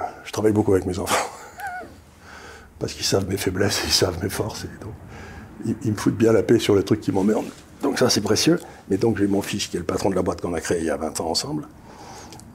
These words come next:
qui dit, le, le but de tous les dirigeants aujourd'hui, c'est le...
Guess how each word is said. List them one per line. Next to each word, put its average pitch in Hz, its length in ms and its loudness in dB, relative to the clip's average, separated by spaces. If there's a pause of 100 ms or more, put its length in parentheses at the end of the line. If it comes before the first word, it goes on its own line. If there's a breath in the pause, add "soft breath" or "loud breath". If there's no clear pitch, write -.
(1600)
qui 117 160 2
dit, 175 340 4
le, 123 440 4 (220)
le 120 160 4
but 151 280 4
de 123 120 6
tous 202 260 4
les 160 140 8
dirigeants 120 320 6
aujourd'hui, 131 420 6
c'est 127 500 6
le... 107 420 4